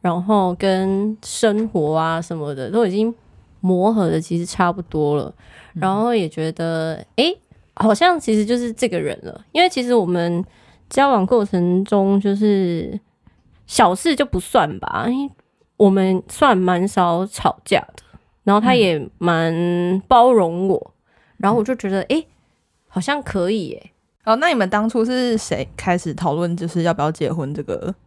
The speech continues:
Speaker 3: 话题？就是谁先开始？还是你们就是自然而然在生活当中就有讨论这个问题？
Speaker 1: 因为他跟我有一个共识，就是说不一定要结婚，然后我会想结婚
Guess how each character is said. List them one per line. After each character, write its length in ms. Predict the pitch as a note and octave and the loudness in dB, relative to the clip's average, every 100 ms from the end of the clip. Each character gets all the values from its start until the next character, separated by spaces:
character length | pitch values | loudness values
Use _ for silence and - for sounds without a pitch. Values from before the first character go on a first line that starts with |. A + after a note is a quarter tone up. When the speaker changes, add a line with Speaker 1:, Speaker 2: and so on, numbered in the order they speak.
| _ | _
Speaker 3:
话 280 | - D#3+ - | 2 2 0
题？ 160 | - - | -12 -8
就 80 | E3+ | -4
是 40 | |
谁 180 | F3+ D#3 | -2 -4
先 200 | E3 E3 | -4 -6
开 260 | E3+ E3 D#3 | -4 -2 -2
始？ 200 | - D#3 | -4 -4
还 100 | E3+ | -2
是 80 | F#3 | 0
你 60 | |
们 100 | E3 | 0
就 120 | D#3+ | -2
是 240 | E3 E3+ D3+ | -2 -4 -6
自 160 | - | -4
然 100 | G3+ | -2
而 120 | D3+ D#3 | -2 -2
然 200 | C#3+ D3+ | -4 -4
在 120 | F3+ | -4
生 200 | F3+ F3 | -2 -2
活 120 | D3 | -2
当 200 | D3+ D#3 | -4 -4
中 200 | D#3 D#3 | -4 -2
就 200 | F#3 E3 | 0 -2
有 380 | - B2+ G2+ E3+ - _ _ - | -2 -4 -4 -8 -16 _ _ -2
讨 200 | - A2+ | 0 2
论 220 | F3 E3 | 0 -2
这 140 | D#3 | -4
个 120 | C3+ | -4
问 220 | C3 D#3 D3+ | -2 -2 -4
题？ 240 | - A2+ _ _ _ _ _ _ _ _ | -12 -14 _ _ _ _ _ _ _ _
Speaker 1:
因 80 | G4+ | 2
为 60 | G#4 | 2
他 60 | G4+ | 4
跟 140 | F#4+ | 4
我 140 | B3+ | 6
有 120 | F3+ F#3+ | 4 2
一 40 | |
个 80 | B3+ | 0
共 280 | - G#3+ G3 | 2 2 2
识， 140 | A3+ | 0
就 60 | G3+ | 2
是 160 | G3+ | 2
说 440 | G3+ F#3+ F3+ F3+ G#3 _ _ | 0 0 0 -2 -6 _ _
不 140 | D#4+ G#3+ | 0 0
一 80 | |
定 140 | G3 G3+ | 2 -2
要 160 | G3 | -2
结 320 | F3 - C#3+ - | -6 -10 -12 -8
婚， 260 | F3 D#3 - - _ _ _ _ | -4 -4 -6 -20 _ _ _ _
然 120 | A#3 | 0
后 60 | E4+ | 2
我 120 | G#3 | 2
会 320 | C4+ C#4 A3 - _ _ | 0 -4 -4 -8 _ _
想 380 | - D#3 D3 | -8 -8 -6
结 280 | D3 D#3 D3+ | -8 -4 -4
婚 300 | F3 G3 F#3+ | 0 -2 -2